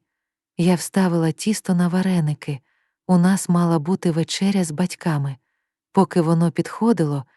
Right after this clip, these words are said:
я вирішила поприбирати у його гаражі. Микита не любив, коли я там нишпорила, але я подумала, що навряд чи він помітить. Пил, коробки, стара форма з військової кафедри, яка досі пахла мастилом.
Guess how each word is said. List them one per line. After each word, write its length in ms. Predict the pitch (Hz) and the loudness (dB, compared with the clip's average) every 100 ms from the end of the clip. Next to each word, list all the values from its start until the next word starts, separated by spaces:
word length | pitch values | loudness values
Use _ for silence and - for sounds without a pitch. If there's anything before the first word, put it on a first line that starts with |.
| _ _ - | _ _ -2
я 220 | 175 180 | 2 2
вирішила 560 | 180 240 226 - 185 | 4 2 0 0 -2
поприбирати 840 | 170 170 - 170 165 165 214 - 220 | 0 -2 0 0 0 0 -2 -2 -2
у 80 | 196 | 0
його 340 | 180 170 175 | 2 2 0
гаражі. 600 | 156 160 156 131 139 127 - _ - | 0 -2 -2 -4 -8 -12 -16 _ 2
Микита 560 | 180 180 - 220 180 | 4 4 2 0 2
не 160 | 160 160 | 0 2
любив, 460 | 160 143 196 214 - | 0 0 -2 -2 -4
коли 300 | - 156 156 | -2 0 0
я 180 | 151 156 | 0 -2
там 280 | 170 165 | 0 0
нишпорила, 640 | 180 202 - 160 147 143 139 - _ _ _ | 2 0 -2 -4 -4 -4 -8 -12 _ _ _
але 280 | - 175 175 | -2 2 2
я 180 | 165 180 | 2 0
подумала, 540 | - 165 202 196 175 | 0 2 2 2 2
що 280 | 165 - 175 | -2 -2 0
навряд 420 | 170 160 175 226 | 0 0 0 -2
чи 120 | - 185 | -2 -2
він 160 | 180 | -2
помітить. 680 | - 190 165 147 139 - - _ _ _ _ _ _ | 0 0 0 -2 -8 -14 -18 _ _ _ _ _ _
Пил, 340 | 190 202 175 | 2 4 2
коробки, 760 | - 170 160 151 - 190 190 175 | 0 0 0 -2 -6 -2 -2 -4
стара 380 | - - 170 160 | -10 -4 -2 -2
форма 440 | - 180 202 170 | -2 0 2 2
з 80 | 151 | 0
військової 600 | 151 156 - 180 160 170 | -2 -4 -2 -2 0 0
кафедри, 640 | 170 - 190 - 151 147 135 _ _ _ _ | -2 -2 -2 -2 -4 -4 -6 _ _ _ _
яка 340 | 180 175 180 | 0 2 2
досі 400 | 147 190 233 - | 0 0 0 -2
пахла 460 | 233 - 185 - 175 | -4 -2 -4 -2 -2
мастилом. 640 | 165 156 - 143 131 127 | -2 -4 -6 -8 -6 -10